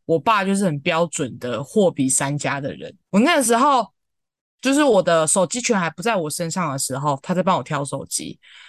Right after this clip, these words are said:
他真的问了四，他四间电信都问，他甚至问到通讯行了。反正就是谁家比较便宜，他就会，他就会，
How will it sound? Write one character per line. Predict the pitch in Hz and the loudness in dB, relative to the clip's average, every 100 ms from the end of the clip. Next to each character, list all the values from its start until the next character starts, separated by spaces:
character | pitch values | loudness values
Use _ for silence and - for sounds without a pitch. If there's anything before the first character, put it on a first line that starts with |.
| _ | _
他 | - 330 | -4 0
真 | 381 | 2
的 | 294 | 4
问 | 294 294 | 4 4
了 | 226 | 2
四， | - - | 0 -2
他 | 254 320 | 0 0
四 | - - 330 240 | 0 0 0 0
间 | 254 240 247 | 2 0 0
电 | 233 | 0
信 | 185 190 | 2 4
都 | 180 | 4
问， | 180 156 | 2 0
他 | 196 | 0
甚 | 320 359 302 | 0 0 0
至 | 302 | 2
问 | 254 285 240 | 4 2 4
到 | 269 202 | 2 2
通 | 190 170 | 0 -2
讯 | 170 175 147 | -4 -6 -10
行 | - | -14
了。 | - - | -20 -4
反 | 233 | -2
正 | 302 | 0
就 | 403 | 0
是 | 370 | 0
谁 | - 226 208 | 0 0 2
家 | 247 | 0
比 | 214 | 0
较 | 202 | -4
便 | 170 156 143 | -2 -6 -4
宜， | |
他 | 156 170 | -6 -6
就 | 180 | -6
会， | 180 | -8
他 | - 190 190 | -6 -4 -2
就 | 196 | 2
会， | 190 185 | 2 2